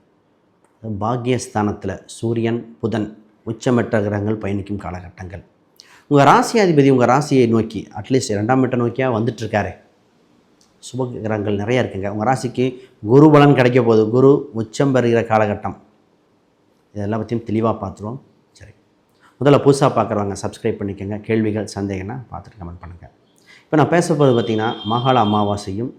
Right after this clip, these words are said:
புத ஆதித்யம் பெறுகின்ற உச்சம் இந்த மகர ராசிக்கு. இந்த மகர ராசிக்கு ஃபஸ்ட்டு விஷயம், மகரம் எளிதில் எந்த ஒரு டிசிஷனையும்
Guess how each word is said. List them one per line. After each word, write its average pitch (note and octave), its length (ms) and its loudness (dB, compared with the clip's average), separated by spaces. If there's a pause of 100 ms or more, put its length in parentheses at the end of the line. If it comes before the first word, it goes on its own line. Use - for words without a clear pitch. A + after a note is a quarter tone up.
(580)
புத C3+ 160 4
ஆதித்யம் A#2+ 520 0
பெறுகின்ற G#2+ 580 -6
உச்சம் B2 380 -8
இந்த F#2+ 140 -6
மகர G2 180 -6
ராசிக்கு. F#2 520 -12 (440)
இந்த C#3 160 6
மகர F#3 180 6
ராசிக்கு F3 520 2
ஃபஸ்ட்டு F3+ 300 2
விஷயம், A#2+ 380 2
மகரம் C3 380 2 (500)
எளிதில் C3+ 580 4
எந்த C3 340 4
ஒரு A#2 320 4
டிசிஷனையும் A#2 600 -4